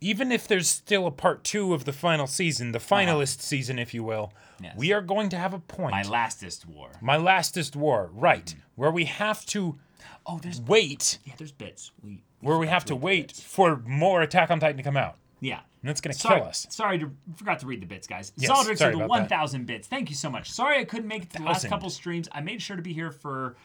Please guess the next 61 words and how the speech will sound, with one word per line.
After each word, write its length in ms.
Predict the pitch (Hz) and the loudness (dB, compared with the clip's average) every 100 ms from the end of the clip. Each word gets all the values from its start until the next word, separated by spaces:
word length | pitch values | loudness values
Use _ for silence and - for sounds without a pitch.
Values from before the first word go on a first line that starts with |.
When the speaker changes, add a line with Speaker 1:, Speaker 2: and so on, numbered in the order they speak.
| _ _ - | _ _ -6
Speaker 2:
uh, 180 | 143 131 | -4 -2
I 40 | |
made 160 | 151 196 | -4 -4
sure 100 | 214 | -4
to 60 | 156 | -4
be 100 | 160 | -2
here 140 | 165 | -2
to 100 | 139 | -4
watch 340 | 127 151 147 | -2 -2 -2
for 120 | - 139 | -10 -12
chapter 380 | - 160 170 139 | -8 -10 -8 -6
hundred 380 | 139 170 139 | -4 -4 -6
thirty-eight 460 | 139 120 110 240 - | -8 -8 -6 -6 -6
spoilers. 580 | - 131 117 107 110 117 - - _ | -8 -6 -6 -6 -8 -10 -16 -20 _
I 60 | 127 | -8
should 160 | 180 | -6
be 80 | 165 | -4
around 240 | 147 143 135 | 0 0 0
more 160 | 127 | -4
again 220 | 120 113 | -6 -8
for 80 | 104 | -12
future 260 | 98 98 90 | -14 -14 -14
streams. 340 | - 92 - - | -16 -16 -8 4
Speaker 1:
Thank 180 | 156 - | 4 4
you 80 | |
so 200 | 151 - | 0 2
Speaker 2:
Thank 60 | 185 160 | 4 4
Speaker 1:
much, 40 | |
Speaker 2:
you 60 | - | 6
very 320 | 147 214 202 | 8 8 4
Speaker 1:
Zaldrix. 40 | 180 | 6
Speaker 2:
much. 180 | 160 | 4
Speaker 1:
It 20 | 123 | 4
is 80 | |
a 40 | 123 | -2
huge 300 | - 175 143 | 0 0 4
help, 280 | 151 139 - | 4 4 0
Speaker 2:
Yeah. 160 | 208 | -2
Speaker 1:
and, 100 | 117 | -2
and 220 | 107 107 - | -4 -8 -2
thank 240 | 139 135 | -2 -2
you 80 | 123 | -6
for 80 | 113 | -8
the 80 | |
bits. 180 | 107 101 190 | -8 -4 0
Speaker 2:
And 80 | |
Speaker 1:
Very 140 | 202 - | 4 6
Speaker 2:
the 40 | |
Speaker 1:
much 60 | 311 | 6
Speaker 2:
Rex 140 | 302 - | 6 6
stuff 40 | |
at 120 | 240 247 | 4 4
the 40 | |
Speaker 1:
appreciated. 100 | 196 | 2
Speaker 2:
one 120 | 190 175 | 0 0
hundred 280 | 180 170 156 | -2 -2 -4
bits. 200 | 135 - | -6 -2
So, 320 | 170 143 139 - | 0 -2 -6 -8
Armored 400 | 151 185 202 147 | -6 -4 -4 -6
Gabby 300 | 123 123 165 | -4 -4 -6
time? 280 | 175 214 214 | -8 -10 -12